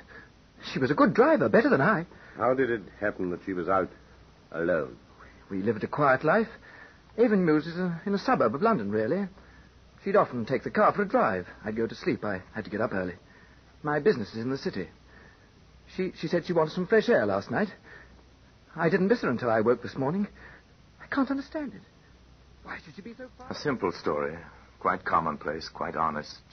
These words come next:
Speaker 3: One question seemed to puzzle the husband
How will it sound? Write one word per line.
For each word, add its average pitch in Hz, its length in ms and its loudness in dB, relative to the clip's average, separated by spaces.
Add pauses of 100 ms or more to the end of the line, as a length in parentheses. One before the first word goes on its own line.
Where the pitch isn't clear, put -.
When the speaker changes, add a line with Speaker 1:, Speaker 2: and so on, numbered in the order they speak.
(1000)
Speaker 3:
One 113 220 -2
question 90 460 -6
seemed 104 280 -10
to 95 60 -10
puzzle - 580 -12
the 60 80 -12
husband 57 500 -12